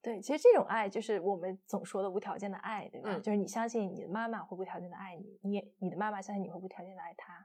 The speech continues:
Speaker 2: 嗯。
Speaker 1: 但大家很难相信说我萍水相逢的一个人会无条件的爱自己。
Speaker 2: 哦，对哦。
Speaker 1: 就是佛教有句话嘛，叫做“爱子女如众生，爱众生如子女”，
Speaker 2: 嗯。
Speaker 1: 对吧？就如果你爱所有人都是一样的，那你就活在一个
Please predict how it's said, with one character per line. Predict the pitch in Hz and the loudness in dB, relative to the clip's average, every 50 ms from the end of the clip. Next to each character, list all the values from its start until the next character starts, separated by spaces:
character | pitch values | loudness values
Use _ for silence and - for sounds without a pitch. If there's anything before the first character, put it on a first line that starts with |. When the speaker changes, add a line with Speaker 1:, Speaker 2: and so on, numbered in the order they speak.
| - _ | -10 _
Speaker 2:
嗯。 | 233 247 233 180 - - - - - _ - _ | -2 -2 -2 -2 -4 -8 -14 -20 -20 _ -8 _
Speaker 1:
但 | 247 233 | 0 2
大 | 226 240 | 4 4
家 | 233 233 | 4 4
很 | 233 233 | 2 0
难 | 185 170 170 185 | -2 -2 -4 -4
相 | - 220 220 220 | -4 -4 -4 -2
信 | 233 220 | -2 -2
说 | 202 - 208 196 | -2 -2 -2 -2
我 | 190 185 | -2 -2
萍 | - - 190 | -2 -4 -4
水 | 190 220 190 | -4 -4 -4
相 | 196 - 202 202 202 | -4 -6 -10 -10 -10
逢 | 202 180 180 | -10 -10 -10
的 | 185 | -10
一 | 190 | -10
个 | 190 196 196 | -10 -8 -8
人 | 185 170 175 185 - | -8 -8 -10 -12 -10
会 | - - 185 | -10 -10 -8
无 | 190 180 | -8 -8
条 | - - 180 | -10 -10 -10
件 | 180 190 185 | -10 -10 -10
的 | 180 175 | -10 -10
爱 | 170 170 170 | -10 -12 -12
自 | - - 196 | -14 -16 -18
己。 | - _ _ _ _ _ _ _ _ _ _ _ _ _ _ _ _ _ _ _ _ _ _ _ _ _ _ _ _ _ _ _ _ | -18 _ _ _ _ _ _ _ _ _ _ _ _ _ _ _ _ _ _ _ _ _ _ _ _ _ _ _ _ _ _ _ _
Speaker 2:
哦， | - - 180 | -8 -8 -4
对 | - 233 226 185 | -2 -2 -2 0
哦。 | 151 - - _ _ _ _ _ _ _ | -2 -4 -8 _ _ _ _ _ _ _
Speaker 1:
就 | - 349 | -4 -4
是 | 339 | -2
佛 | - - 190 | 0 0 0
教 | 233 285 269 | 2 2 2
有 | 240 170 | 2 0
句 | - 196 | -2 -4
话 | - - 247 226 202 190 | -4 -4 -4 -4 -4 -6
嘛， | - - | -8 -8
叫 | 196 - 214 208 | -6 -6 -4 -4
做 | 202 208 190 190 - - - - - - - _ _ | -2 -2 -4 -4 -4 -8 -14 -20 -20 -20 -20 _ _
“爱 | - 247 226 202 | 0 2 2 2
子 | 190 - - 190 190 | 2 0 -2 -2 -2
女 | 202 202 185 151 | 0 -2 -2 -4
如 | - 160 170 | -4 -6 -8
众 | 170 - 220 202 190 | -6 -4 -4 -4 -4
生， | 190 - 208 196 196 202 196 - | -6 -8 -8 -10 -10 -12 -12 -8
爱 | 214 208 202 | -6 -6 -4
众 | 196 214 202 190 | -4 -6 -6 -8
生 | 185 - 208 202 | -8 -8 -8 -8
如 | 190 185 190 | -8 -10 -12
子 | - - - | -12 -12 -10
女”， | - 185 185 185 - - _ _ _ _ - | -8 -8 -8 -8 -12 -16 _ _ _ _ -20
Speaker 2:
嗯。 | 208 202 | -20 -16
Speaker 1:
对 | 196 202 | -14 -14
吧？ | 202 - - | -14 -14 -10
就 | - 208 214 | -8 -6 -4
如 | 214 240 | 0 2
果 | 254 269 | 4 4
你 | 226 196 | 4 2
爱 | - 190 214 208 | 0 -2 -2 -2
所 | - 220 208 | -2 -2 -2
有 | 196 180 | -2 -4
人 | 165 175 - | -4 -6 -6
都 | 196 208 | -8 -6
是 | - 214 | -4 -6
一 | 196 170 - | -6 -4 -6
样 | 165 180 202 185 180 180 | -6 -6 -8 -8 -12 -14
的， | - - - _ _ _ _ _ _ _ _ _ _ | -16 -18 -20 _ _ _ _ _ _ _ _ _ _
那 | - 208 208 | -6 -4 -4
你 | 185 - - | -4 -6 -6
就 | - 170 165 165 - 180 | -6 -6 -6 -6 -8 -10
活 | - - 247 262 | -4 -2 -2 0
在 | 185 196 180 170 | 0 -2 -4 -6
一 | 160 | -6
个 | - - 180 165 170 180 | -6 -6 -6 -6 -6 -10